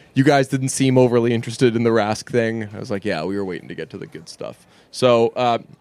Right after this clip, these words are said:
we're gonna keep doing more stuff like that. Uh, if we need to do shit like, uh, like how we prepared the video stuff for the Ducks shit,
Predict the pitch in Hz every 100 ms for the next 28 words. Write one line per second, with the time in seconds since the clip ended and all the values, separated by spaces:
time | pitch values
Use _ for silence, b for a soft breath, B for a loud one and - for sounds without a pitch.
0 | _ _ _ _ _ _ 139 180 180 202
1 | 185 185 156 143 139 - 139 120 - 117
2 | 117 - b b b - 113 110 104 -
3 | - _ 131 127 143 151 160 156 143 139
4 | 123 _ - - - - 143 139 - 156
5 | - 123 120 - 123 107 104 - _ _
6 | - 117 123 120 117 120 123 123 117 110
7 | 104 117 123 120 - 135 123 - 120 113
8 | 101 123 123 - - - - - 135 127